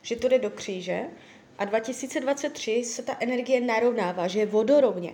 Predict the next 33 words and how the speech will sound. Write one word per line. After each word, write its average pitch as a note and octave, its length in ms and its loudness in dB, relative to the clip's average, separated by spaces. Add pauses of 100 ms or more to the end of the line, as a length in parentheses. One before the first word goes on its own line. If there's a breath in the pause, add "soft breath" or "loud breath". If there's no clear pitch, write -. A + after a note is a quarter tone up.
(340 loud breath)
jo, F#3+ 300 2
takže G#3+ 280 0
už A#3 220 -4
to C4 120 4
bude B3 280 2
jako A#3 240 -2
takové A#3+ 400 -4
plynulejší, A#3+ 720 2
takže G3+ 320 -4 (480 loud breath)
vy A#3 100 0
tam C#4 180 4
něco C#4 200 0
pročistíte, C4+ 880 0
vyčistíte, A#3+ 880 -4
jo, G#3 280 2
bude A3 180 -2
to A3+ 120 -4
chvíli A#3 320 2
trvat, G3+ 560 -2
eh, - 60 -12 (300)
pravděpodobně A3+ 640 2
to A3 100 -4
ta-, G#3+ 180 -6
takové G#3+ 640 -2 (300 loud breath)
všelijaké A3+ 760 6
bude A3 380 2 (160)
celý A#3 300 0
ten A#3+ 240 0
rok, G3 320 4
chvilku A#3+ 340 4
dobré, A3+ 340 4
chvíli A3+ 320 -2
horší, G3+ 600 -4